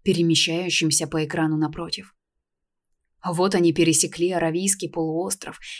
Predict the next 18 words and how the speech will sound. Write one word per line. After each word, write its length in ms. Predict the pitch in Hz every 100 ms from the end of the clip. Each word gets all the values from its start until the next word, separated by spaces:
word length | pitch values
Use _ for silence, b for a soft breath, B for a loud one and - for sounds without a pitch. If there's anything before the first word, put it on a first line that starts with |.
| B
и 100 | 170
узкую 500 | 196 220 - 190 143
полосу 400 | 202 220 202 -
Красного 480 | - 190 202 202 208
моря. 440 | 208 175 160 160 _ _ _ _ _
Начали 440 | 185 190 196 190 170
полёт 380 | 175 165 190
над 140 | 190 160
африканским 640 | 151 160 151 175 - 165 160
континентом. 760 | 160 151 156 160 196 208 196 _ _ _ _ _ _
Ещё 460 | - 175 180 - 220
чуть-чуть 560 | 214 202 196 - 226 160
вглубь 340 | 147 196 202
его 240 | 180 185
территории. 720 | 196 190 208 214 180 170 170 B B B B -
Египет, 800 | 196 180 160 165 190 - - -
Ливия, 580 | 175 165 170 190 160 156
Алжир, 480 | 165 160 175 196